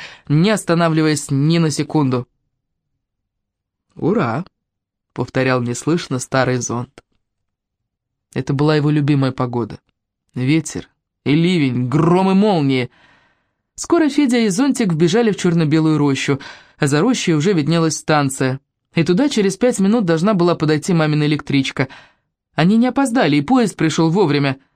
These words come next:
Старый зонт укрыл от дождя маму вместе с мальчиком. Так они и пришли домой втроём. Теперь этот спасательный зонтик висит не в чулане,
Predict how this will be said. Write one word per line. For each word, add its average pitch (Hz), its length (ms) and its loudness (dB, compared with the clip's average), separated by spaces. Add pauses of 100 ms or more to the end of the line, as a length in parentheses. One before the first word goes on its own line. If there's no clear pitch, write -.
(460)
Старый 175 400 0
зонт 190 320 0
укрыл 190 320 0
от 143 140 0
дождя 143 340 0
маму 165 320 2
вместе 143 340 -2
с - 80 -6
мальчиком. 139 560 -2 (840)
Так 156 160 -2
они 151 200 2
и - 20 -2
пришли 151 380 -2
домой 127 260 0
втроём. 120 500 -2 (760)
Теперь 254 320 0
этот 226 180 0
спасательный 190 720 0
зонтик 160 480 -2
висит 196 320 0
не 208 80 2
в - 40 -4
чулане, 143 600 0